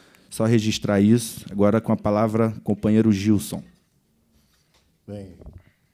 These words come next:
Speaker 2: boa tarde a todas e todos. É uma honra muito grande estar aqui fazendo,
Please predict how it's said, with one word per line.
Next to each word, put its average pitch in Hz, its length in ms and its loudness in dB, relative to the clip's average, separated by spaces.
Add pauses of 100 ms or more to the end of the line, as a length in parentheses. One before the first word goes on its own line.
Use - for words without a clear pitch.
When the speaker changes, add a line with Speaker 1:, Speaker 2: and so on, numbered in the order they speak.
(540)
Speaker 2:
boa 113 160 -8
tarde 110 380 -12
a 95 60 -14
todas 110 600 -4 (140)
e - 80 -14
todos. 110 800 -2
É 90 560 -8
uma 101 120 -4
honra 98 240 -2
muito 98 220 -10
grande 98 240 -8
estar - 140 -6
aqui 98 600 0 (720)
fazendo, 98 1080 4